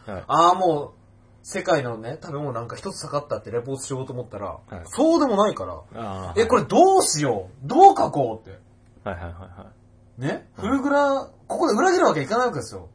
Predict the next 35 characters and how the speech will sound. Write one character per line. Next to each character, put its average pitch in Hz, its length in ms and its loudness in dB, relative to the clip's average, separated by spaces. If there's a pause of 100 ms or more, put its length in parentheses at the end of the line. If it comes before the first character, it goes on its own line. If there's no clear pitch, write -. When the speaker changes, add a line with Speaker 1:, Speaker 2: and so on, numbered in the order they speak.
Speaker 1:
う 101 60 -10
ん。 87 80 -8
Speaker 2:
ス 85 120 -10
ポ 156 80 0
ン 156 80 -2
サ 131 120 -4
ー 123 40 -4
の 123 80 -4
私 120 300 -6
が 110 100 -4
ね。 127 140 -14 (120)
Speaker 1:
う 98 40 -12
ん、 90 100 -12 (240)
そ 120 60 -6
う 101 40 -6
っ - 20 -16
す - 120 -18
ね。 87 160 -14 (100)
Speaker 2:
で 151 120 -2
し 165 60 -4
ょ？ 240 220 -2
Speaker 1:
は 98 100 -10
い。 - 20 -16 (320)
Speaker 2:
で、 135 300 -6
そ 160 120 -10
れ 165 60 -8
Facebook 240 480 -6
に 101 80 -16
書 107 100 -12
い 101 60 -12
た 87 80 -16
ん 85 100 -16
で。 90 80 -16 (240)
Speaker 1:
は 92 120 -14
い。 87 80 -16